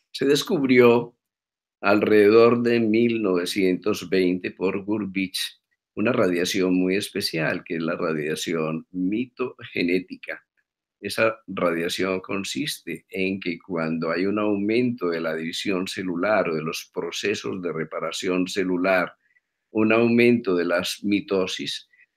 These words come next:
tenemos también un incremento de la radiación en el rango ultravioleta.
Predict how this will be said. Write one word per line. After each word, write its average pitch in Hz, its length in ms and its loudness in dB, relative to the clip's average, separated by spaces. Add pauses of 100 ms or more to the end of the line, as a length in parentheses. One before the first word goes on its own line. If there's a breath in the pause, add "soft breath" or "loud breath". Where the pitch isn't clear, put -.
tenemos 101 560 2
también 92 420 0
un 110 140 -2
incremento 113 1120 0
de 92 220 -2
la 85 300 -2
radiación 90 1160 -2
en 101 140 -2
el 87 180 -2
rango 92 640 -2
ultravioleta. 95 800 0